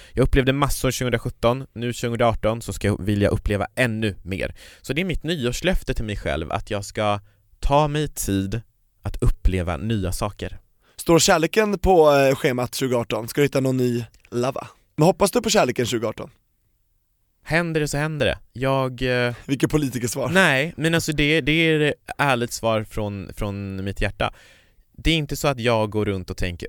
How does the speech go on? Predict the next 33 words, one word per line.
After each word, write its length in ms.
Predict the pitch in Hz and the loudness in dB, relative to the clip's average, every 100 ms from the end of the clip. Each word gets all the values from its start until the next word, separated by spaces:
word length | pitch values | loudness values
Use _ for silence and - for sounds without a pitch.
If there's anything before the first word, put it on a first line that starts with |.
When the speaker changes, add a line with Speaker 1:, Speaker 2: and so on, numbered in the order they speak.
| - | -6
Speaker 1:
"Oh, 300 | 113 98 90 | -4 -2 0
jag 100 | 80 | 2
vill 80 | |
ha 40 | 78 | 0
ett 80 | - | 2
förhållande." 440 | 78 65 60 - - - | 2 2 -2 -6 -10 -18
Det 100 | - | -8
är 40 | 90 | -6
inget 160 | 87 | -6
fel 220 | - 95 87 | -4 -4 -4
om 60 | |
man 100 | 87 | -2
tänker 260 | 90 160 - | 0 0 -2
så. 100 | - - - - _ _ _ - | -10 -16 -20 -20 _ _ _ -8
Men 120 | 113 | -2
det 60 | 120 | 0
är 60 | |
heller 200 | 117 120 | 2 2
inte 160 | 117 107 | 0 -4
så 80 | 107 | -6
att 60 | |
jag 100 | 101 | -4
tänker 280 | 98 95 90 | -4 -6 -4
att, 280 | 90 - - _ _ _ | -4 -6 -16 _ _ _
"Nej, 200 | 98 113 | 0 4
jag 100 | 101 | 4
ska 120 | 90 85 | 4 -2
vara 60 | |
singel." 320 | - 80 65 - _ _ | -4 -6 -8 -12 _ _
Jag 160 | 135 | -4
är 40 | 156 | -2
så 140 | 156 | -2
här, 260 | 147 131 | -2 -2